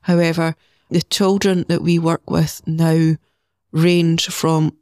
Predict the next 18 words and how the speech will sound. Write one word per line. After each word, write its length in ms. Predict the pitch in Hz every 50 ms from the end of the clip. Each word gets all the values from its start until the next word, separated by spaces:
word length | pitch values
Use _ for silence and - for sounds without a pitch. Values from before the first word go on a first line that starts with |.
| _ -
like 240 | - 160 156 - 175
I 40 |
said 280 | 165 - - 180 165 160
about 220 | 165 165 170 160
the 100 | - 160
little 240 | 160 165 156 - -
boy, 380 | 170 - 160 165 160 160 160 - - _ -
um, 300 | 170 165 160 156 156 - -
at 160 | 160 165 -
Christmas 420 | - - 202 - - 196 185 -
time, 360 | - - - 175 175 175 170 - _ _ _ _ _ _ _ - -
to 320 | - 180 170 170 165 165 - -
teenagers 840 | - - 202 196 190 190 185 180 180 - - 180 175 170 170 - - _ _ _ _ _ _
who 140 | - 180
have 220 | 170 165 170 165 175
severe 680 | - - - 165 156 160 180 175 170 170 165 165 175 - _
mental 380 | - 170 165 160 165 - 175 175
health, 460 | 160 170 165 160 160 165 - - _